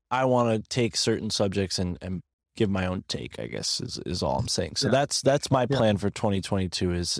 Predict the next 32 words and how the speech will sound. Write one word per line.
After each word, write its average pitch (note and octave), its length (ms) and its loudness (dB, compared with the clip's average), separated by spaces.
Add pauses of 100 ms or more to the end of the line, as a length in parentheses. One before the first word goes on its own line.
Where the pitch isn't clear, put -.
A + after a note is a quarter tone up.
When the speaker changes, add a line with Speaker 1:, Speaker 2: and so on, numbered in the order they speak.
Speaker 1:
is G2 180 -2
to F2+ 380 0
publish G#2+ 440 2
a F#2+ 40 -2
couple F#2+ 380 -2
books. - 440 -2
I G2 100 0
already G#2+ 220 4
have G#2 300 0 (460)
one A2 440 2 (160)
pretty G#2+ 240 2
much G2 380 0
done, E2 400 -2 (320)
like, - 240 -6
as F#2+ 120 -4
far G2 280 2
as F2+ 200 -2 (680)
planned G#2 280 2
out G2 320 4
and, F2 400 -4
uh, E2+ 120 -6
written. F2+ 560 0 (320)
So - 280 -6
we'll F#2+ 140 -2
see - 240 0
where G2 160 4
that F#2+ 240 -2
goes. D#2 320 -4
But G2+ 160 -2
that's, - 380 0
that's, A2+ 360 0 (720)
that's A#2+ 340 0